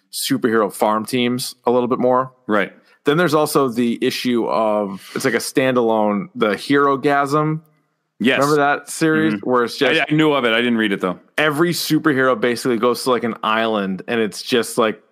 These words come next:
Speaker 1: sex and drugs and, like, partying. And it's, like, all the superheroes, they all go together, and it's, like, insane.
Speaker 2: It's like their week off. They,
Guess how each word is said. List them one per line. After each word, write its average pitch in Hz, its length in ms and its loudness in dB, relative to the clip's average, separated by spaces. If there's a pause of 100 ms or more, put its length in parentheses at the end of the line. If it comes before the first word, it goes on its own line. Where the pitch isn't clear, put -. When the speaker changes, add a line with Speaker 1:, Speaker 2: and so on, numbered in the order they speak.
(120)
Speaker 1:
sex - 760 -4
and 101 440 -2
drugs 104 580 0
and, 95 480 -2
like, 101 220 -2
partying. 92 460 0
And 90 160 -4
it's, 101 100 -4
like, 104 140 -2
all 113 120 2
the 113 60 0
superheroes, 110 320 0
they 107 80 2
all 104 120 2
go 98 100 0
together, 98 420 0
and 85 100 -2
it's, 92 120 -6
like, 98 160 -2
insane. 92 500 -4 (220)
Speaker 2:
It's 101 120 -6
like 104 140 -2
their 95 200 -2
week 92 280 -6
off. 92 240 -2
They, 87 140 -10